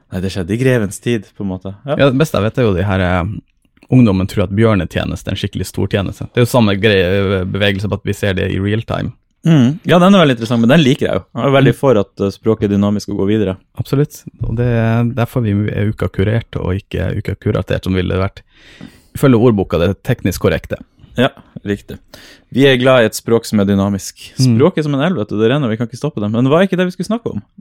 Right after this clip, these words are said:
Speaker 2: Nei.
Speaker 1: Vi skulle snakke om Høyre-ordfører Torgeir Dahl.
Speaker 2: Ja.
Speaker 1: Og det her er en sak som jeg bare har lest noen overskrifter på, men som heldigvis du har lest litt ordentlig med.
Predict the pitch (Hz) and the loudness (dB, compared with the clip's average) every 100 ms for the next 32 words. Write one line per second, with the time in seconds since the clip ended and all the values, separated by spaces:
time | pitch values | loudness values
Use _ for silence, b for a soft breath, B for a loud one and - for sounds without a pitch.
0 | - 117 190 185 127 202 220 208 185 196 | -4 -4 -4 -8 2 2 2 -2 2 0
1 | 214 165 113 104 139 185 170 170 180 170 | 0 0 0 2 2 2 2 0 0 0
2 | 170 196 _ - - 170 156 113 104 101 | 0 -2 _ -10 0 0 0 0 0 0
3 | 98 113 110 - - _ _ _ - 123 | -2 -4 -4 -10 -18 _ _ _ -2 -2
4 | - B B B B B B - 175 185 | -2 B B B B B B 2 4 6
5 | 214 175 180 - 156 143 143 143 143 131 | 4 4 0 -2 -2 2 4 4 2 2
6 | 123 117 110 - 107 120 151 160 - 190 | 2 2 0 -2 -2 -2 -2 -6 -4 -2
7 | 180 113 113 110 147 113 98 101 - 104 | -2 -2 -4 -4 -4 -2 -4 -6 -6 -6
8 | 98 90 95 - 95 - - 156 - 87 | -4 -6 -8 -8 -8 -8 0 0 0 -4